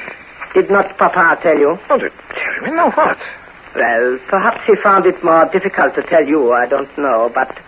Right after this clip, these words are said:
Speaker 1: this is quite sure. He wishes it shall be me.
Speaker 2: You?
Speaker 1: You're sorry?
Speaker 2: What? That's why he made me come.
Speaker 1: Oh, well, she has to choose. Yes, she has to choose, but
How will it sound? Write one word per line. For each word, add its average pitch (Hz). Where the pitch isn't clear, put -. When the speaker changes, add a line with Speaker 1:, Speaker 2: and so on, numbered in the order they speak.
Speaker 1:
this 262
is 233
quite 240
sure. -
He 208
wishes 196
it 156
shall 170
be 175
me. 147
Speaker 2:
You? 233
Speaker 1:
You're -
sorry? 131
Speaker 2:
What? -
That's -
why 131
he 123
made 156
me 262
come. -
Speaker 1:
Oh, 117
well, -
she -
has -
to 127
choose. -
Yes, -
she 147
has 139
to 107
choose, 98
but -